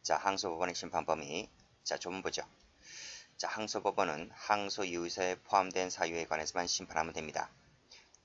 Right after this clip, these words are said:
문제는 항소 이웃에 포함되지 아니한 사항은 그럼 판단할 수 없을까?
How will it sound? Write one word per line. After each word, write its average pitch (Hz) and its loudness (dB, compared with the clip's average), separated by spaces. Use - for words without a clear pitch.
문제는 95 0
항소 123 4
이웃에 101 2
포함되지 98 6
아니한 82 4
사항은 87 4
그럼 87 0
판단할 85 4
수 - 0
없을까? - -2